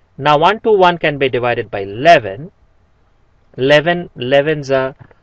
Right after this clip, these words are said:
one two one, and then eleven can be divided by eleven and remainder one. So the number two one, one two one zero, one two one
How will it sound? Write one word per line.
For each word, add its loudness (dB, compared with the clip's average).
one -2
two -2
one, -8
and -6
then -2
eleven -2
can -6
be -6
divided -8
by -4
eleven -4
and -10
remainder -12
one. -2
So 4
the 2
number 0
two -4
one, 0
one 0
two 6
one 0
zero, -8
one -4
two -6
one -4